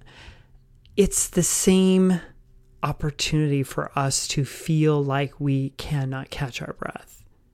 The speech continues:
And so, of course, for me, sometimes it's as simple as just <sighs> taking that breath and then turning inward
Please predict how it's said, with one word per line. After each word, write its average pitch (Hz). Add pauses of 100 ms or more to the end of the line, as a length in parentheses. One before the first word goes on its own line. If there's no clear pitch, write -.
(2750)
And 156
so, 170
of 170
course, 175 (560)
for 160
me, 156
sometimes 147
it's 165
as 147
simple 165
as 139
just -
<sighs> - (3500)
taking -
that 143
breath 120
and 143
then 139
turning 180
inward 143